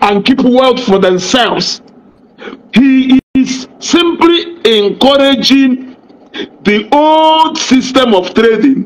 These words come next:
which is trade by barter. He is simply encouraging the old system of farming, which is subsistence farming.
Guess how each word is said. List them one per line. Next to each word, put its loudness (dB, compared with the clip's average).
which 2
is -4
trade 0
by 0
barter. -4
He 0
is -2
simply 0
encouraging 0
the -2
old 2
system 0
of -2
farming, -2
which 2
is -2
subsistence -2
farming. -2